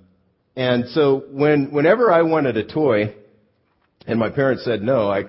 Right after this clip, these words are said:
first of all, I couldn't understand that. It didn't happen very often. Um, but secondly, they, sometimes they would say, "Well, we just don't, we just don't have the money for that. Are you crazy?" You know, I asked for a mini bike one time, and I thought, "Why, why can't I get a mini bike? You know, I like,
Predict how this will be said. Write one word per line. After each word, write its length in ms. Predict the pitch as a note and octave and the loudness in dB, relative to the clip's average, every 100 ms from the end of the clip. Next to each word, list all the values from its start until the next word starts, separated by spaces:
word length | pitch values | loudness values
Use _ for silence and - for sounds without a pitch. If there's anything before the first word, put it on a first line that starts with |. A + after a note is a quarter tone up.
| - _ | -12 _
first 200 | A#2 A#2 | -10 -8
of 40 | G2 | -4
all, 80 | |
I 140 | F#2 - | -6 -4
couldn't 200 | C#3+ A#2 | -4 -4
understand 600 | G#2+ F#2+ - C3 D3+ G2+ | -6 -6 -10 -10 -8 -10
that. 180 | E2 G#2 | -12 -14
It 100 | F2 | -14
didn't 220 | G2 G2 | -14 -12
happen 280 | A2 A2 E2+ | -14 -14 -18
very 240 | F2 E2+ | -18 -16
often. 340 | F2 F2+ G#2 G2 _ _ _ _ _ - | -14 -16 -16 -20 _ _ _ _ _ -8
Um, 600 | A2+ A2+ G#2 G2 G#2+ - _ _ | -2 0 0 -4 -8 -12 _ _
but 640 | C3+ A#2+ B2+ B2 - - _ _ _ - | -10 -2 0 0 -2 -14 _ _ _ -4
secondly, 400 | E3 A3 F3+ C3+ | 0 0 0 0
they, 260 | B2+ B2 | 0 -2
sometimes 400 | - F3+ F3+ D#3 | 0 -2 0 0
they 80 | C3 | 0
would 100 | A#2 | -2
say, 120 | C3 | -2
"Well, 200 | A#2 A2 | -2 -2
we 140 | A#2 A2+ | -2 -2
just 200 | G#2+ - | -4 -4
don't, 240 | G#2 F#2 - - | -4 -4 -12 -10
we 140 | A#2 | -8
just 120 | A2+ | -6
don't 140 | F2+ F2+ | -6 -6
have 120 | E2 | -8
the 80 | C#2 | -10
money 320 | E2 D#3+ F2+ | -12 -10 -12
for 160 | D#2 | -14
that. 240 | D2+ D2+ D#2 | -18 -18 -18
Are 80 | D#2+ | -18
you 140 | E2+ | -16
crazy?" 500 | - G#2+ D3+ A3 G#3 _ | -12 -10 -10 -10 -14 _
You 120 | - G2+ | -10 -4
know, 60 | |
I 140 | G2 A2+ | -2 0
asked 220 | B2 A#2+ | 0 -2
for 100 | G2+ | -6
a 40 | |
mini 260 | F#2 A#2+ G#2+ | -4 -2 -4
bike 320 | E2 D#2 C#2 | -6 -10 -12
one 220 | D#2+ D2 | -14 -14
time, 300 | F2 D2 D2 | -14 -16 -16
and 100 | D#2+ | -20
I 40 | E2 | -20
thought, 220 | D#2+ C2+ | -18 -16
"Why, 240 | G2+ E3 | -12 -12
why 200 | C#3 D3+ | -10 -10
can't 220 | F#3 F#3+ | -8 -6
I 80 | F3 | -6
get 160 | D#3+ F3 | -6 -6
a 40 | |
mini 340 | F2+ G#2 F3 D2+ | -6 -6 -6 -8
bike? 380 | B1 G1+ - | -12 -18 -20
You 120 | - C2 | -18 -16
know, 200 | A#2 B2 | -16 -16
I 120 | B2 | -14
like, 320 | A#2 D3 - | -12 -12 -14